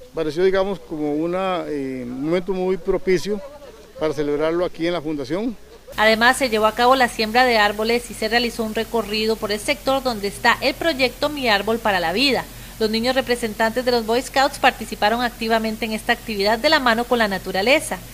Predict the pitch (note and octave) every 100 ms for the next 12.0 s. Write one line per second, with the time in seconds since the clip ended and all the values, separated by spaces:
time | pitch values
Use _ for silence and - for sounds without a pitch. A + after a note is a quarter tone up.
0 | - - G3+ - A#3 A3+ G#3+ G#3 D4 D#4
1 | D#4 E4 D#4+ D#4+ D4 C4+ C#4 C4 C4+ -
2 | B3 G#3+ A3 - G#3 A#3 B3+ C#4+ E4 C#4+
3 | A#3+ C4+ F4 D4+ A3+ G#3 C#4+ C4+ - -
4 | G3 A3+ - G#3 - A3+ G3+ F3 - A#3+
5 | A#3 G#3 G#3 F#3+ G3 G3+ G#3 G3+ F#3 G3
6 | - E3 D3 D3 E3+ D#3+ D#3+ D#3+ C#3 C3
7 | B2 A#2+ A#2+ D3 D#3+ C#3+ D3 C#3 B2 -
8 | B2+ C#3 D#3+ D3+ C#3 B2 C#3+ E3 E3+ E3
9 | D#3 D#3 E3 D#3+ D#3+ D#3+ D3+ D#3 D#3+ -
10 | D#3 D3+ C#3+ D#3 E3 E3 C#3+ D3 C#3+ C#3
11 | C3+ - E3 E3 D#3+ - D#3 D#3 E3 -